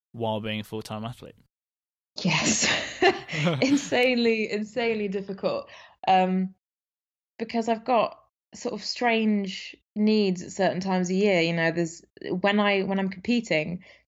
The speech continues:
Speaker 2: that's just the most important thing. It's the only thing that's kinda going through my head. And I'm so selfish. And kind of, I, I know to expect that if it was another athlete that I was, I was dating, but it's, it's not. Um, and I think for somebody to come from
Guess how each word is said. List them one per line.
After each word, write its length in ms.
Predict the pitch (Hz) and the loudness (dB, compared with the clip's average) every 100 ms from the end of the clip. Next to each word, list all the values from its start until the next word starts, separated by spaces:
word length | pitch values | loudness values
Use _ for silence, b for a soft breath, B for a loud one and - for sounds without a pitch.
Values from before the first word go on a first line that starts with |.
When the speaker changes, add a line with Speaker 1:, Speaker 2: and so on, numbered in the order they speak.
| _ | _
Speaker 2:
that's 300 | - 190 - | -2 -2 -6
just 260 | - 185 - | -6 -6 -2
the 120 | 190 | 2
most 280 | 190 175 170 | 2 2 -2
important 400 | 170 170 110 - | -6 -6 -8 -2
thing. 200 | 175 151 | -2 -2
It's 100 | - | -4
the 140 | - | 0
only 200 | 170 180 | 2 2
thing 160 | 170 170 | 0 -4
that's 120 | 160 | -6
kinda 180 | - 165 | -8 -8
going 220 | 175 165 | -4 -4
through 160 | 160 160 | -4 -6
my 100 | 160 | -4
head. 440 | 160 160 - - - B B 175 | 2 2 0 -8 -20 B B -2
And 80 | |
I'm 80 | 180 | -2
so 400 | 180 - 226 214 | -2 -2 2 4
selfish. 800 | 196 226 262 - - - - - _ b b b | 4 2 2 0 -6 -6 -12 -16 _ b b b
And 140 | 196 196 | -2 0
kind 200 | 208 208 | 2 2
of, 160 | 196 196 | 2 0
I, 400 | 208 226 262 254 - | -2 2 6 6 4
I 180 | 233 | 2
know 300 | 262 226 220 | 2 2 2
to 160 | 208 208 | 0 -8
expect 300 | - 185 - | -6 -4 -2
that 180 | 160 - | -2 -4
if 100 | - | -6
it 80 | - | -10
was 140 | 175 | -6
another 220 | 175 165 | -6 -2
athlete 280 | 165 - 170 | -2 -2 -8
that 140 | - | -6
I 20 | 160 | -4
was, 320 | 160 160 - - | -4 -6 -10 -2
I 100 | 160 | -2
was 200 | 160 - | -2 2
dating, 360 | 170 170 - | 2 2 -6
but 120 | 156 | -10
it's, 260 | - - - - | -12 -20 -18 -12
it's 160 | - | -2
not. 360 | 175 170 123 - B B B B - | 2 2 0 -6 B B B B -2
Um, 520 | 180 170 170 170 - - _ _ _ _ _ _ _ - | 2 2 2 -2 -4 -12 _ _ _ _ _ _ _ -4
and 120 | 175 | -2
I 60 | 170 | 0
think 300 | - 190 190 | 0 -2 -4
for 80 | |
somebody 460 | 185 202 196 185 175 | -4 -2 0 0 0
to 120 | 175 | -2
come 280 | 185 185 175 | -6 -2 -2
from 400 | 175 170 165 - | -2 -2 -4 -8